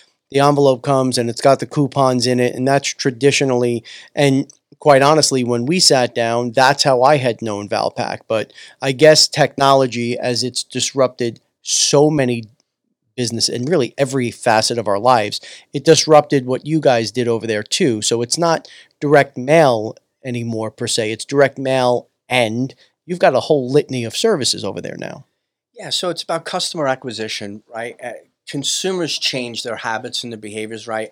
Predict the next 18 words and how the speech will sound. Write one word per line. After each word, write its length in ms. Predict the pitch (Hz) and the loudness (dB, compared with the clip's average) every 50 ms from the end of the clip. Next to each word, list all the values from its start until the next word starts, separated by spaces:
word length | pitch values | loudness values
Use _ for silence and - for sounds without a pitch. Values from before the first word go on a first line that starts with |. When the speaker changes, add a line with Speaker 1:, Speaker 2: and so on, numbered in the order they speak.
| _ _ _ _ _ _ - | _ _ _ _ _ _ -6
Speaker 2:
Obviously, 480 | 120 120 123 127 123 - - 151 135 127 | -6 -6 -4 -4 -4 -4 -4 -4 -6 -8
the 140 | 120 117 | -8 -10
laptop 720 | 110 110 107 110 120 123 - _ - - 113 107 104 _ _ | -10 -8 -6 -6 -6 -8 -10 _ -18 -12 -10 -10 -10 _ _
became 440 | _ 107 _ - - 120 110 113 107 | _ -20 _ -16 -14 -12 -12 -12 -12
portable, 640 | _ _ _ 131 127 127 127 123 117 107 95 - _ _ _ _ _ _ _ _ _ _ _ - | _ _ _ -12 -10 -8 -8 -8 -10 -12 -16 -16 _ _ _ _ _ _ _ _ _ _ _ -8
uh, 320 | 120 117 110 107 107 107 107 | -6 -6 -4 -4 -6 -8 -12
through, 260 | - - - 123 117 - - - _ | -14 -20 -20 -20 -20 -20 -20 -20 _
through 160 | - 127 120 | -14 -12 -10
smart 380 | 113 - - 127 120 110 113 - | -8 -8 -8 -8 -8 -10 -10 -10
devices. 680 | - 117 113 131 151 165 147 - - 110 107 - - - | -10 -8 -8 -8 -8 -8 -8 -8 -8 -8 -6 -6 -4 -4
And, 240 | 120 113 113 110 _ _ _ _ _ _ _ _ _ _ _ _ _ | -6 -6 -8 -10 _ _ _ _ _ _ _ _ _ _ _ _ _
you 80 | 151 147 | -8 -8
know, 100 | 143 135 | -8 -6
that 300 | 123 143 151 185 233 254 | -4 -4 -4 -4 -4 -6
was 180 | 240 - - | -6 -6 -6
the 100 | - 165 | -6 -8
time 600 | - - - - 156 143 120 113 110 107 107 110 _ _ _ _ _ _ _ _ _ | -10 -12 -14 -10 -6 -6 -6 -6 -6 -8 -10 -14 _ _ _ _ _ _ _ _ _
when 520 | _ 123 123 120 120 117 113 113 117 117 | _ -8 -6 -4 -4 -4 -6 -8 -10 -14